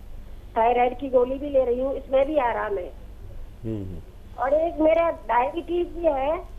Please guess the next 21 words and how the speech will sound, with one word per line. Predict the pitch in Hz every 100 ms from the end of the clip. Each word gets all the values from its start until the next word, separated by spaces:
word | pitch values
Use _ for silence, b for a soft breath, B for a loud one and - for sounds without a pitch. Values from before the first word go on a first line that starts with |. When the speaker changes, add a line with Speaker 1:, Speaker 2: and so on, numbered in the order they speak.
| - - - - -
Speaker 1:
तीन | 294 339
सौ | 349 359
रहती | 294 247 -
है | 294 294
खाने | 247 240 262
के | 269
बाद, | 254 262 294 - -
और | 233
खाने | 240 240 285
से | 294
पहले | 320 285 277 285 269
एक | 269
सौ | 285
नब्बे। | 254 214 214 254 285 - - - - - -
अभी | 240 254 330
मैंने | 320 320 302 269
एच | 269
वन | 285 311 294
बी | 302
सी | 294 311
कराया, | 294 247 240 240 277 277